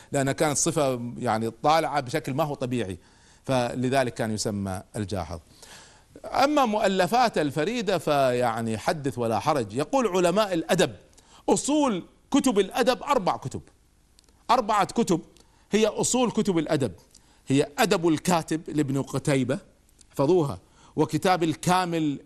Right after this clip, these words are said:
للمبرد إذا كنتم مهتمين بقضايا الأدب، وكتاب البيان والتبيين للجاحظ، وكتاب النوادر لأبي العلي، لأبي علي القالي". هذه الأربعة يقولون: "وما سوى هذه الأربعة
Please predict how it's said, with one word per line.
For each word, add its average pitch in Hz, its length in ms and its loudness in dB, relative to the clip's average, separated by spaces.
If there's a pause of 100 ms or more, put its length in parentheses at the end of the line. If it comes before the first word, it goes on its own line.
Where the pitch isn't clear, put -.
للمبرد 131 680 0
إذا 120 140 0
كنتم 143 280 -4
مهتمين 143 460 -2
بقضايا 127 480 0
الأدب، 131 320 -2 (720)
وكتاب 180 560 2
البيان 196 720 2
والتبيين 165 920 -2
للجاحظ، 214 640 2 (480)
وكتاب 165 960 2 (540)
النوادر 151 640 2
لأبي 143 320 -2
العلي، 139 340 0
لأبي 127 580 0
علي 131 200 2
القالي". 101 440 -2 (400)
هذه 196 260 2
الأربعة 180 540 0 (220)
يقولون: 160 300 0
"وما 180 360 2
سوى 202 360 2
هذه 180 500 2
الأربعة 233 580 2